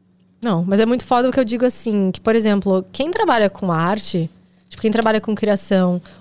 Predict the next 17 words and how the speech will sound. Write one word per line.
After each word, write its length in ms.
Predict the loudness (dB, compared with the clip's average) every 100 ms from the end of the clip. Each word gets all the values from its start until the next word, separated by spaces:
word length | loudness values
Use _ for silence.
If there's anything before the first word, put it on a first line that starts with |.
| -4
ou 120 | -2
com 140 | 0
humor, 540 | 0 2 4 4 2 -2 -10 -20 -20 -20 _ _
ou 100 | -16
com, 220 | -2 0
com 180 | 0 0
internet, 600 | 2 2 2 2 0 -4
com 120 | -6
o 40 | -6
que 80 | -2
quer 120 | -4
que 80 | -4
seja, 640 | 0 2 4 2 0 0
você 180 | -4 -8
tem 280 | -4 -4 -4
que 140 | -2 -4
ter 580 | -4 0 2 4 2